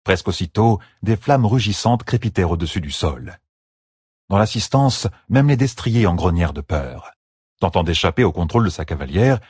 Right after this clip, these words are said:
la jument de Bérelaine se débattit sauvagement. Lâchant un juron, il aurait dû penser aux étincelles produites par les têtes de flèche,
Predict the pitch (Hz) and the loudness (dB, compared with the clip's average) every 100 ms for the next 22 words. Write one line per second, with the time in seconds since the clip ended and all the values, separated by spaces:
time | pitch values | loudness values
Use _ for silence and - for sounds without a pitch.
0 | - 104 95 123 151 95 78 90 80 85 | -2 0 2 2 2 2 0 0 0 0
1 | 107 - 95 98 78 - 113 135 90 73 | 0 0 0 0 -2 -4 -2 0 0 -2
2 | 73 60 - _ _ _ _ _ _ _ | -6 -10 -14 _ _ _ _ _ _ _
3 | _ _ _ _ _ _ - 95 101 - | _ _ _ _ _ _ -2 2 2 4
4 | 135 117 92 73 73 85 113 127 - _ | 4 4 4 0 -2 2 2 2 -2 _
5 | - 90 85 82 95 - 87 - 90 82 | -6 -2 0 0 -2 -2 -2 0 0 0
6 | 90 80 104 82 85 80 101 76 73 - | -2 0 -2 -2 -4 -2 -2 -4 -4 -2
7 | 85 73 69 104 101 - | -2 -4 -4 0 0 0